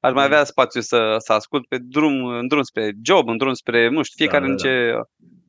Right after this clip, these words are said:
Speaker 1: ce drumuri are pe în oraș. Dacă și ascultă în căști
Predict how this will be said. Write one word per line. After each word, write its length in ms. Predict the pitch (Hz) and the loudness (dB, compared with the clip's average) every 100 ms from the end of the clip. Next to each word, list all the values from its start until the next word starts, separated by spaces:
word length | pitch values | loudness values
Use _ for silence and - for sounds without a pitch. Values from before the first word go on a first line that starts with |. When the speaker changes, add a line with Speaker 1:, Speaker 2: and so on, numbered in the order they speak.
| - | -8
Speaker 1:
ce 240 | - 127 | 2 4
drumuri 300 | 117 120 120 | 4 0 2
are 120 | 120 117 | 2 2
pe 80 | |
în 80 | 117 | 2
oraș. 320 | 127 151 139 - | 2 2 0 -4
Dacă 280 | 147 127 123 | -4 -4 -4
și 120 | 135 | -4
ascultă 400 | 123 - 123 127 120 117 | -4 -4 -2 0 2 0
în 160 | 120 | -4
căști 300 | - 123 - | -4 -4 -4